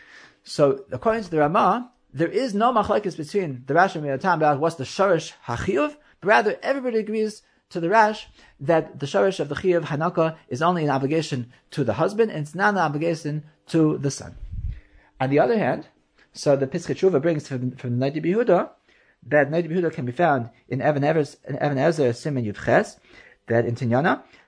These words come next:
that, that he says just the opposite. He says that by Mezaneh, even according to the Rash, it's going to be Aser. Why is that? Says the Noda B'Yehuda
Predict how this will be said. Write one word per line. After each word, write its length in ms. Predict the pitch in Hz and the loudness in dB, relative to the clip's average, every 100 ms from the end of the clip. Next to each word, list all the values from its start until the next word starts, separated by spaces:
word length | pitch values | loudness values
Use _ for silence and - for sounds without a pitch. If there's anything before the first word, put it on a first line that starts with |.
| _ | _
that, 500 | 123 143 135 - - | 0 4 4 0 -14
that 200 | - 147 | -8 -8
he 100 | 151 | -6
says 300 | 202 202 190 | -2 0 2
just 200 | 180 185 | 2 0
the 80 | 180 | 2
opposite. 440 | 170 143 - 92 - _ _ _ _ | 0 -2 -10 -18 -20 _ _ _ _
He 120 | 160 | -8
says 240 | 151 170 | 0 0
that 140 | 147 127 | 0 0
by 180 | 135 131 | 2 2
Mezaneh, 680 | 120 117 120 151 220 277 - _ _ | -4 -4 0 0 0 -2 -8 _ _
even 260 | 240 254 247 | -4 -2 -2
according 300 | - 220 208 | -4 -4 -4
to 80 | |
the 140 | - 202 | -4 2
Rash, 280 | 233 294 208 | 4 2 0
it's 120 | - | -4
going 180 | 120 113 | -4 -4
to 80 | |
be 100 | 101 | -4
Aser. 300 | 98 90 - _ _ _ | -6 -6 -14 _ _ _
Why 200 | 147 202 | 4 4
is 140 | 123 | 2
that? 280 | 98 104 - _ _ _ - _ | -6 -10 -16 _ _ _ -20 _
Says 240 | - 226 | 2 2
the 60 | 220 | 4
Noda 180 | 185 139 | 0 0
B'Yehuda 440 | 123 170 117 104 | 0 2 0 -2